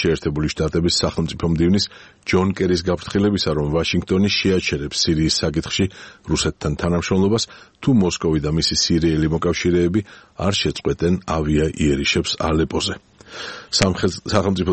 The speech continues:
დეპარტამენტის ცნობით, კერიმ ულტიმატუმი წაუყენა რუსეთის საგარეო საქმეთა მინისტრ სერგეი ლავროვს ოცდარვა სექტემბერს სატელეფონო საუბრისას.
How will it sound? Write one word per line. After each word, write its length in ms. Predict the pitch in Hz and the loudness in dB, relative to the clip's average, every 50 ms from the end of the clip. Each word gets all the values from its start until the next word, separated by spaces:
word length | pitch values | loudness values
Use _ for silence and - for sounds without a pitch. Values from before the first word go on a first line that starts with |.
| 80 87 | 0 2
დეპარტამენტის 560 | 82 90 90 95 95 92 92 90 87 87 - | 0 0 0 0 0 0 0 0 0 -2 -2
ცნობით, 320 | - 117 113 104 95 85 - - - - - - - - - _ _ | 0 0 2 2 2 0 -2 -8 -18 -20 -20 -20 -20 -20 -20 _ _
კერიმ 400 | - - 113 107 104 117 123 - | -4 0 0 2 2 2 0 2
ულტიმატუმი 600 | 117 104 90 - 101 95 90 90 - 92 92 98 95 | 2 0 2 2 2 2 2 2 2 2 2 2 2
წაუყენა 440 | 95 82 80 78 - - 87 95 98 90 | 2 0 0 0 0 0 2 2 2 2
რუსეთის 380 | 85 - - 87 - 101 92 - | 2 0 -2 -4 -2 -2 -2 0
საგარეო 400 | - 95 82 80 80 80 78 73 | 0 0 0 2 2 0 0 0
საქმეთა 420 | - 92 - - 85 82 - 82 78 | -2 -4 -4 -2 -4 -2 -2 0 0
მინისტრ 340 | 80 87 92 98 92 - - - | 2 2 2 2 2 0 -2 0
სერგეი 400 | - 101 87 80 78 87 90 87 87 85 | 0 0 0 2 2 2 2 4 4 2
ლავროვს 380 | 80 80 80 85 92 92 - - - | 2 2 2 2 2 0 0 -4 -2
ოცდარვა 460 | - 90 92 85 95 101 98 92 87 - | 0 0 0 2 2 0 0 0 -2 -2
სექტემბერს 500 | - 85 - - - 73 71 82 78 - - | -4 -6 -6 -6 -6 -4 -2 -2 -2 -2 0
სატელეფონო 560 | - 82 76 - 78 76 71 - - 82 80 | 0 -2 0 0 0 -2 -2 -2 -2 -2 -2
საუბრისას. 640 | 76 - - 82 82 82 78 80 76 - 85 85 | 0 0 0 0 0 2 0 0 0 -2 -2 -4